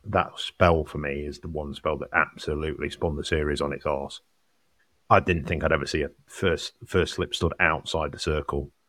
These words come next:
but I think some of that <laughs> Joe Root was that spell ahead in Lee. But yeah, so that's, I, I'd go, you can, you can tell who's batters and bowlers in this, can't you?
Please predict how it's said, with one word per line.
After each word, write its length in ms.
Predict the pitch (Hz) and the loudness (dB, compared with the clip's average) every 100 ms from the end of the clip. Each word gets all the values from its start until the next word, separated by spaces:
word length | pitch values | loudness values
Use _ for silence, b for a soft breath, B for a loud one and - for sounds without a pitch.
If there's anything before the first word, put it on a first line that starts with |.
| _ _ _ _ _ _ _ _ _ - | _ _ _ _ _ _ _ _ _ -2
but 120 | 82 | -2
I 60 | 82 | 0
think 240 | 90 80 - | 0 -2 -6
some 220 | - 92 | 0 2
of 60 | 87 | 4
that 640 | 98 - 107 80 131 110 | 4 4 0 0 -2 -2
<laughs> 20 | - | 2
Joe 160 | 107 | 2
Root 340 | 98 85 85 - | 4 2 0 0
was 420 | 85 82 - - B B B B B B | 0 0 -2 -12 B B B B B B
that 180 | - 80 | -6 -4
spell 200 | - 80 | -4 -4
ahead 180 | 78 85 | -2 -2
in 100 | 73 | -2
Lee. 200 | 73 69 _ _ _ _ | -6 -10 _ _ _ _
But 160 | 98 80 - | 0 0 -2
yeah, 300 | 90 95 80 | 2 4 4
so 220 | - 82 | 2 2
that's, 400 | 87 - - - _ _ | 2 0 -6 -20 _ _
I, 260 | 87 73 85 | -4 0 0
I'd 120 | - | 0
go, 180 | 87 78 | -2 -2
you 280 | 73 69 - | -4 -8 -10
can, 140 | - | -8
you 80 | 156 | -6
can 100 | 156 | -6
tell 140 | 185 196 | 0 0
who's 140 | 135 | 4
batters 280 | 131 101 107 | 4 4 4
and 80 | 95 | 8
bowlers 320 | 110 92 73 | 8 8 2
in 80 | 76 | -4
this, 140 | 82 | -4
can't 220 | 107 | -2
you? 80 | 85 | -4